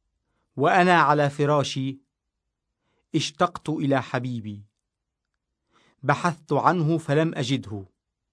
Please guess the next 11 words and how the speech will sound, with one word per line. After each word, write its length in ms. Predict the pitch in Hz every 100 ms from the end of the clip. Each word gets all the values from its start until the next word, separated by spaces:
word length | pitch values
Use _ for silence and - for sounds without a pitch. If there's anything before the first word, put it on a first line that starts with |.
| _ _ _ _ _ _ _ _ _ _ _
سأقوم 680 | - 170 180 156 - 202 190
وأطوف 680 | 165 156 160 143 185 170 160
في 160 | -
المدينة، 600 | 147 143 143 165 120 98 - _ _ _ _ _ _ _ _ _
في 200 | - 180
شوارعها 1000 | - 151 147 143 151 185 165 156 156 160
وميادينها، 1160 | 143 139 135 135 131 127 156 131 113 120 117 - _ _ _ _ _ _ _ _ -
سأبحث 680 | - 175 190 - 185 175
عن 260 | 165 135 135
حبيب 480 | - 139 151 147 143
القلب. 540 | 135 - 131 104